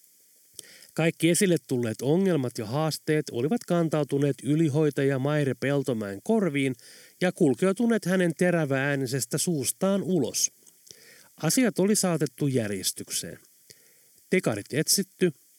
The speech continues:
vessan lukko oli avattu ruvimeisselillä ja valitus puuron laadusta kuitattu olankohautuksella. Asiat rullasivat ja ylihoitaja Peltomäki ohjeisti hoitaja Lehtosta pian alkavan yhteislauluhetkin organisoinnissa.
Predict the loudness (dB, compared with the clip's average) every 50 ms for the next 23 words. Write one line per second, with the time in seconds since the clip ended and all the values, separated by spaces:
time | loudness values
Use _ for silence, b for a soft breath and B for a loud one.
0 | _ -18 -2 0 2 2 2 2 2 2 2 2 0 0 -2 _ -2 0 0 0
1 | -2 -2 -4 -6 -8 -8 -8 -6 -2 0 2 2 4 2 2 2 0 0 0 0
2 | 0 0 2 0 0 0 0 -2 B B B B B B B B -2 -2 -2 -2
3 | -4 -4 -4 -2 -2 -2 0 0 0 0 0 -2 0 2 2 4 4 2 2 2
4 | 2 2 0 0 -2 -2 -4 -4 -4 -4 -4 -2 -4 -2 -2 -2 -2 -4 _ 0
5 | 0 0 -2 b b b 0 2 2 2 2 0 0 -2 -2 -2 -2 -2 -2 -4
6 | -6 -10 -10 -8 -8 -10 -14 -18 -20 _ _ _ _ _ _ _ _ _ _ B
7 | B B B B B B B -2 0 0 2 2 0 0 0 0 0 2 2 2
8 | 2 0 0 -2 0 0 -2 -2 b b b b b b -4 -2 0 0 0 0
9 | 0 2 0 0 2 2 0 0 0 0 0 2 2 2 2 2 0 0 0 0
10 | 0 0 0 0 0 -2 -2 0 0 -2 0 -2 -2 0 2 0 0 0 -2 -6
11 | -4 -2 0 0 0 -2 -2 -4 -4 -4 -2 -4 -6 B B B B B B B
12 | _ _ _ 2 4 4 4 2 2 0 -2 -2 -2 0 0 0 0 -2 0 0
13 | 0 -2 -2 -4 -6 -6 -2 -2 -2 -2 0 0 0 0 2 0 0 0 -2 -2
14 | -4 -4 -4 -2 -2 0 0 0 -2 -2 -4 -4 -8 -6 -4 -4 -4 -4 -8 -12
15 | -10 -6 -4 -4 -4 -4 -6